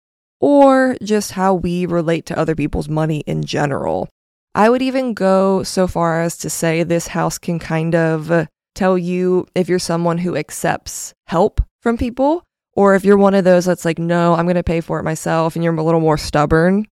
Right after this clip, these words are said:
about your money when it comes to other people and, like, asking for help, things like that. You could even look at this house that way a little bit.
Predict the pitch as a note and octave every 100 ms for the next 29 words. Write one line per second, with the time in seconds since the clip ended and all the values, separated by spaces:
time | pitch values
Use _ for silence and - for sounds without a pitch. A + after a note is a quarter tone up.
0 | - F#3 G3+ - A3 G#3+ A3+ A#3 B3 C4
1 | _ - G3+ F#3 G#3 G3 F#3+ G3+ G3+ G3+
2 | F#3 G3 E3+ D#3+ E3 E3+ E3+ E3 F3 D#3+
3 | D#3 E3 D#3 D#3+ D#3 - E3 E3 - _
4 | - F#3+ G#3 F#3 F#3+ F3+ F3 E3+ E3 D#3+
5 | - _ E3+ E3+ E3+ D#3 - - E3 E3
6 | D#3 - - - - - - A2+ G2+